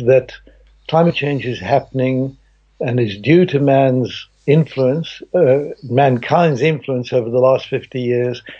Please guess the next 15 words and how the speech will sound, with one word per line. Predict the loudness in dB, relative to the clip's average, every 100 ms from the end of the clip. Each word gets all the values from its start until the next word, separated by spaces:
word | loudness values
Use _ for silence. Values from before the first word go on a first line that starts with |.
| -20 _
And | 0 2 2
they | 4 2
say | 2 0 0
that | 0 -2 0
this, | -2 -2 -4 -18 -10
they, | -2 0 -2
they're | 0 2 4
able | 4 2
to | -8
say | -4 0
with | 0 -2
ninety-five | -2 -2 -4 -6 0 2 2 -2
percent | -10 -6 -6
certainty. | -4 0 0 -2 -10 -10 -16 -16 -20 -20 -20 -20 _ _
Um, | 2 4 2